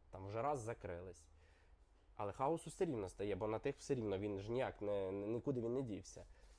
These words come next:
Потім давай ще якусь закриємо. І так поступово починається таке занепад певний в бренду. Е, в мене просто друзі, вони навчалися, і я пішов просто на навчання.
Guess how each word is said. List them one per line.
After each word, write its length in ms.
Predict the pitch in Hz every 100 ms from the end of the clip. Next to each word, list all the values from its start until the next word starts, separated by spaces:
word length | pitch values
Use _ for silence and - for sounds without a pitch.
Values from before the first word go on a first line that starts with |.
| -
Потім 200 | - 110
давай 180 | 139 143
ще 160 | 147 113
якусь 240 | 104 104
закриємо. 440 | 101 95 104 98 95
І 20 |
так 180 | 156 -
поступово 520 | 151 131 127 156 131
починається 680 | 104 - 123 123 117 110
таке 260 | 104 104 107
занепад 460 | 107 131 107 92 92
певний 320 | 98 92 95
в 40 |
бренду. 440 | 92 131 175 156 139 - - - - -
Е, 200 | 101 98
в 100 | 110
мене 180 | 170 185
просто 300 | 156 - 123
друзі, 400 | 131 202 220 165
вони 220 | 139 139
навчалися, 680 | 120 110 185 226 170 - -
і 100 | -
я 300 | 110 107 127
пішов 260 | 190 143 127
просто 240 | 117 113
на 60 | 110
навчання. 460 | 110 - 123 139